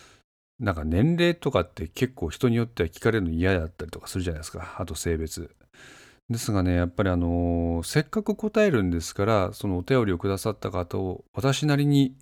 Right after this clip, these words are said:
具体的に想像してお答えしたいなっていうのがあるんです。そしたら今回年齢欄を設けて初めてこうやってご紹介するメッセージが、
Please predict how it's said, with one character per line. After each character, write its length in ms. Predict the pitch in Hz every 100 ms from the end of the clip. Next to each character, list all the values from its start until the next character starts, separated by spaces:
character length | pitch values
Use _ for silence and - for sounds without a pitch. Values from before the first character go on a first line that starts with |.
| _ -
具 140 | 107
体 180 | 123 113
的 200 | 113 110
に 120 | 113
想 260 | 101 110 107
像 200 | 113 104
し 80 | -
て 160 | 110
お 140 | - 95
答 260 | 98 101
え 60 | 95
し 60 | -
た 160 | 101
い 40 | 87
な 120 | 90
っ 80 | -
て 80 |
い 20 | 78
う 40 |
の 40 |
が 60 | 76
あ 20 |
る 100 | 80
ん 40 | 76
で 60 |
す。 200 | 78 - _ - - - - - -
そ 220 | - - 135
し 80 |
た 100 | -
ら 180 | 107 92 - _
今 240 | - 120 107
回 280 | 92 85 - _ -
年 220 | 110 110
齢 260 | 110 110
欄 300 | 104 78 78
を 160 | 78 87 _ _ _ _ _ _ _ _ _ _ _ _ - -
設 180 | 98 92
け 120 | 92
て 80 | 87
初 280 | 107 107
め 120 | 123 95
て 260 | 90 87 -
こ 120 | 92
う 20 |
や 20 |
っ 20 | 87
て 80 |
ご 140 | 82 85
紹 160 | 98
介 160 | 87 87
す 120 | -
る 280 | 90 85 - _ -
メ 140 | 151
ッ 20 | 92
セ 180 | -
ー 20 | 85
ジ 120 | 82
が、 240 | 82 82